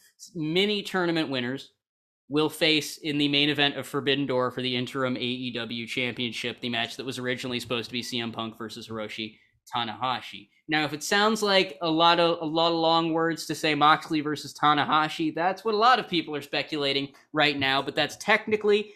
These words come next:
not the match yet. There are a lot of places it could go between now and then. I'm gonna throw to you, Damien, first. What do you kinda think of the, the A E W interim title situation as it's been proposed?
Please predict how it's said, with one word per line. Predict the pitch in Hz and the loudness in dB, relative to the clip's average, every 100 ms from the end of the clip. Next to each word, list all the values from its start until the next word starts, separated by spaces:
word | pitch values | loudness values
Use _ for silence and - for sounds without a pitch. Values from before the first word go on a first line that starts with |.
| - | -8
not | 156 156 160 - 135 | 2 4 4 2 -6
the | |
match | 156 135 131 127 - 123 | -2 0 0 -4 -10 -12
yet. | 123 113 - _ 123 | -6 -6 -8 _ -8
There | 117 | -6
are | 117 | -4
a | |
lot | 120 127 147 | -2 0 0
of | 147 | -2
places | - 143 143 131 | -2 -2 -2 -6
it | 131 - | -10 -8
could | 123 | -8
go | 131 127 127 - _ - | -4 -4 -4 -8 _ -16
between | - 175 190 208 | -8 -2 0 2
now | 196 202 | 2 2
and | 202 196 | -2 -4
then. | 196 202 | -2 -2
I'm | 180 | -2
gonna | 180 | -4
throw | 175 175 | -6 -6
to | 156 | -4
you, | 156 147 | -6 -4
Damien, | 143 139 135 127 | -6 -4 -6 -8
first. | 143 139 - | -8 -8 -4
What | 147 | -4
do | 160 | -2
you | 156 | -2
kinda | 151 139 131 | 0 0 -2
think | 135 131 - | -4 -4 -8
of | 131 117 | -10 -6
the, | 127 127 | -6 -6
the | 139 120 | -6 -2
A | 135 | -2
E | 135 | -2
W | 131 131 127 120 - | -4 -4 -6 -10 -8
interim | 156 143 139 127 | -8 -6 -6 -6
title | 120 123 120 | -4 -4 -6
situation | 113 113 - 107 104 113 107 - _ _ - | -10 -14 -10 -10 -8 -10 -12 -14 _ _ -8
as | 123 123 | -8 -6
it's | 120 | -10
been | 127 113 110 - _ _ _ - | -6 -6 -8 -12 _ _ _ -14
proposed? | 123 123 117 98 101 | -12 -8 -8 -10 -14